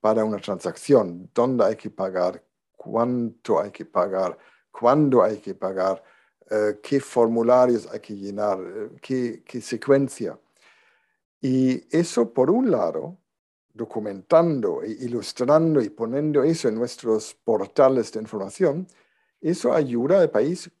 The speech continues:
cumplir con el acuerdo de facilitación de la O M C, el artículo uno. Somos más transparentes. A la vez, haciendo este producto, este portal de información,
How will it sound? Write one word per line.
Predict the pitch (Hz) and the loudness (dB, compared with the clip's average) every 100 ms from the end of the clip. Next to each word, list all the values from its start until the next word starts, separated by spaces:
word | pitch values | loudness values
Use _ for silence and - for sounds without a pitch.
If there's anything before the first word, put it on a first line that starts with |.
| - | -4
cumplir | - 233 254 - 214 143 131 160 - _ _ _ - | 0 2 0 -2 4 4 4 0 -8 _ _ _ 0
con | 180 196 | 2 2
el | - 151 117 | 2 4 4
acuerdo | 113 - 147 170 170 | 4 4 4 4 2
de | 160 | -2
facilitación | 120 123 - 113 104 - 151 156 | -2 -6 -8 -10 -10 -2 0 4
de | 139 | 4
la | |
O | 107 | 4
M | 110 107 | 0 -8
C, | - - _ _ _ | -14 -20 _ _ _
el | 82 87 | -10 -8
artículo | 82 127 143 143 | -10 -4 4 6
uno. | 135 107 80 - _ _ | 6 2 -10 -20 _ _
Somos | _ - 113 131 | _ -6 -4 -4
más | 120 | -6
transparentes. | - 90 - 76 - _ _ _ _ _ _ _ _ _ _ | -6 -14 -14 -18 -18 _ _ _ _ _ _ _ _ _ _
A | 185 240 | 2 4
la | 262 143 | 6 6
vez, | 185 - - - _ _ _ _ _ _ _ _ _ | 4 0 -6 -20 _ _ _ _ _ _ _ _ _
haciendo | - 113 - 147 180 180 147 | -12 -12 -6 -4 0 2 2
este | 143 147 - 165 | 0 -6 -4 -4
producto, | - 120 110 113 151 151 98 87 | -2 0 2 2 -2 -4 -2 -2
este | 87 - 95 | -2 -4 -6
portal | - 85 123 135 | -4 -4 2 4
de | 127 | 2
información, | - 95 98 - - | -4 -10 -12 -20 -20